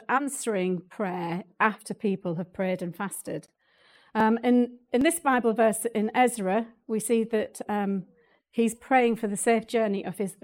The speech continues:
people to return to Jerusalem. So in Ezra eight, verse twenty-three, it says, "We fasted and implored our God for this, and he listened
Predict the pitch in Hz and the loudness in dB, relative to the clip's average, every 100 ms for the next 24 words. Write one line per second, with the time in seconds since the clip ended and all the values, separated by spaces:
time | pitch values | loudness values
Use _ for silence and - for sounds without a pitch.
0 | - 226 226 208 202 190 220 202 190 - | -4 -2 -2 -4 -4 -4 -2 -2 -4 -4
1 | 214 226 226 170 175 180 196 190 196 233 | 0 0 -2 -4 -4 -4 -2 -2 0 0
2 | 226 214 190 - 220 214 - 190 - 214 | 0 -2 -6 -4 -2 -2 -2 -6 -4 -4
3 | 190 196 - 196 160 190 - _ _ _ | -4 -6 -6 -2 -2 -2 -6 _ _ _
4 | _ - 220 - 220 - 220 - 262 - | _ -6 -4 4 4 4 0 4 2 2
5 | 269 262 240 233 233 220 233 226 214 196 | -4 -2 -2 -2 -4 0 0 2 0 -2
6 | 214 208 - 190 170 175 - 180 165 185 | 0 -2 -2 -6 -4 -6 -6 -8 -4 -2
7 | 202 202 202 175 | -2 -2 -4 -4